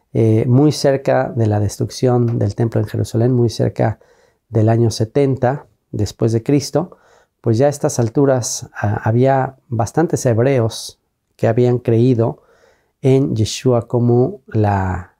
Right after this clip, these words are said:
manifestación divina, habían creído en él como el Mesías de Israel, pero por las persecuciones romanas y por todas las tensiones políticas que había en aquella época,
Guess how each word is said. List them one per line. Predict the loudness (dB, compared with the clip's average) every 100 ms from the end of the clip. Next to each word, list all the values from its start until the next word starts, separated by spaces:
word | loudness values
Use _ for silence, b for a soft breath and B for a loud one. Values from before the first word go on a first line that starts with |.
| _
manifestación | -2 0 0 0 -4 -4 -6 0 0 2
divina, | 2 2 2 2 2 0
habían | -2 -2
creído | -4 -2 -2
en |
él | -4 -4
como | -4 -2
el | -2
Mesías | -4 -2 2 2 0
de | -2
Israel, | 0 2 2 0 -4 b b b b b b
pero | 0 2 2 0
por | -2 0
las | 0
persecuciones | -2 -6 -2 -4 -4 -2 0 2 2 0 -2
romanas | -2 2 2 2 2 0 -2
y | -6
por | -6
todas | -2 -2
las | -2
tensiones | -6 -2 -2 -2
políticas | -2 -4 -4 -8 -8
que | -4
había | 0 0 0
en | -2
aquella | -4 0 2 2
época, | -2 -2 -2